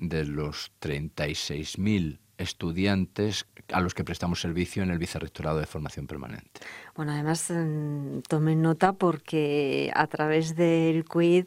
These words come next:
Speaker 2: pues, podemos, eh, también, eh, realizar parte de esas exigencias, de esos créditos, de esa formación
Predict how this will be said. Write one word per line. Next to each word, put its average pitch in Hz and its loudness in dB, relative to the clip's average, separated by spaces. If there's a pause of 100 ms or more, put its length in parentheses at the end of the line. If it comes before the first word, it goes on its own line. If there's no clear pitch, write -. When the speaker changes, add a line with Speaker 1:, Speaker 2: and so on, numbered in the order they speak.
Speaker 2:
pues, 156 2
podemos, 165 2
eh, 151 4 (280)
también, 170 6
eh, 156 4
realizar 165 2 (260)
parte 185 4
de 170 8
esas 170 2
exigencias, 170 2
de 160 0
esos 165 0
créditos, 180 6
de 165 2
esa 170 2
formación 160 2